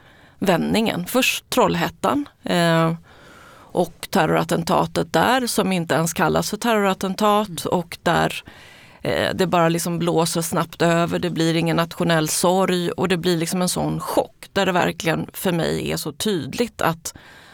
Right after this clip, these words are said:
Speaker 1: de som sörjer är mina vänner som också är svartskallar.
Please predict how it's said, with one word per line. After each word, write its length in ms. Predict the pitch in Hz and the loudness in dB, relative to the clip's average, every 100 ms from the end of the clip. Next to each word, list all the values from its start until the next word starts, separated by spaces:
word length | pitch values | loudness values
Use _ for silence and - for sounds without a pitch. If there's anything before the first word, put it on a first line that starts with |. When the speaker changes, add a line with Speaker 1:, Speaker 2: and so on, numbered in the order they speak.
| - | -10
Speaker 1:
de 340 | - 240 311 226 | 2 4 4 2
som 260 | - 180 | 0 0
sörjer 680 | 175 147 202 214 160 156 - | 0 2 2 2 0 0 0
är 220 | - 135 151 | -2 0 0
mina 520 | 160 135 - 82 - | 0 0 0 0 0
vänner 480 | - - 165 156 - | -2 -2 -2 -6 -6
som 200 | 165 208 | -2 -2
också 280 | 247 - 294 | -2 0 0
är 60 | |
svartskallar. 680 | - 175 165 - - - 185 | 0 -4 -8 -10 -12 -12 -14